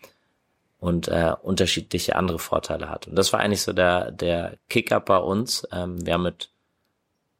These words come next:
den Leuten, die natürlich bei so einem Spec involviert sind, viel gesprochen. Mit ein, zwei Banken, mit, äh,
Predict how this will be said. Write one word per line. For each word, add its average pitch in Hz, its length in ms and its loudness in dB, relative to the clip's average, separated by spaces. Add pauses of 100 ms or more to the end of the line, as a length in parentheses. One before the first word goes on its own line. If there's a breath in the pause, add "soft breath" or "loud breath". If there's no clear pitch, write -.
(420)
den 104 180 6
Leuten, 92 460 2
die 92 140 0
natürlich 87 440 -2 (100)
bei - 100 -6
so 85 80 -4
einem 87 80 -2
Spec - 260 -2
involviert 85 400 2
sind, 95 220 0
viel 92 160 -4
gesprochen. 113 540 -2 (360)
Mit - 100 -8
ein, 92 100 -2
zwei 87 140 -4
Banken, 104 480 -2 (960)
mit, 78 420 -4
äh, 78 540 0